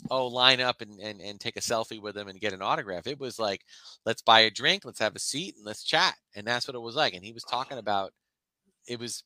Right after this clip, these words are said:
sitting at the fo-, it was like sitting at the foot of the master, or the foot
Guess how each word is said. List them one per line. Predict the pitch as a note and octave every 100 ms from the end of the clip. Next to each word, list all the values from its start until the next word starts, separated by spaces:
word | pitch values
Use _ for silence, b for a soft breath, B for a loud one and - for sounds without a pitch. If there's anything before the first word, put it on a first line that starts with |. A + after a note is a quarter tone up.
| _ -
sitting | - - E3+ F3+ F3
at | C#3+ -
the |
fo-, | - -
it | -
was | C3
like | B2+ A#2+
sitting | - F3+ F#3 F3+ F3+ _ b b b A#2
at | A#2
the | A2+
foot | - C#3+
of | C3+
the | B2+
master, | C3 C3 - F#2 F#2+ -
or | G2+
the | G2
foot | - C3